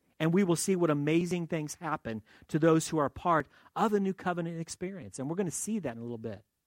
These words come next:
But first, Paul is going to get to the heart of what happens to those who buy into what the false teachers are selling. So let's go to verses seven to fifteen. And Paul writes,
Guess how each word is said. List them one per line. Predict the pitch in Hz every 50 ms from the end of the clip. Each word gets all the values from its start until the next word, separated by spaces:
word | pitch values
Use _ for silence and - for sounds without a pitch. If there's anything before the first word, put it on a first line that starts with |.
| _ _ _ _ _ _ _ _ _ _ -
But | 165 156 -
first, | 247 233 214 170 - - _ - - _ -
Paul | - 196 208 226 220
is | 202 170
going | 202 202 208 202
to | - - 208 196 175 156 _ _ _ - 143
get | 139 190 196 -
to | - 190
the | 175 175 165
heart | - - 226 208 180 160 175 _ _ - - - -
of | 160 156
what | 160 165 160
happens | 151 185 190 196 190 - 170 165 151 -
to | - 175 151
those | 147 165 160 156 165 160 - _ _ _ _ _
who | - 190 180 160
buy | 135 127 175 170 165 160 165 175 180
into | 175 196 226 226 202 - 185 151
what | 143 147 139
the | - 139
false | 120 - - 151 147 139 135 -
teachers | - - - 202 202 - - - 123 117 120 - - _ _ _ _ _ _ -
are | 131 123 123 120 120 120 113 _ _ _
selling. | - - - - - - 175 165 151 135 123 107 95 90 85 85 _ _ _ _ _ _ -
So | - - 135
let's | 135 -
go | - 151
to | 131 127
verses | 120 131 131 127 117 - - 117 107 - _ _
seven | - - - 131 120 117 113
to | 107
fifteen. | - - 107 _ _ - 123 104 95 98 _ _ _ _ _ _ _ _ _ _ _ _ _ _ _ _ _ -
And | 123 117
Paul | - 131 120
writes, | 117 113 107 95 - _ _ - -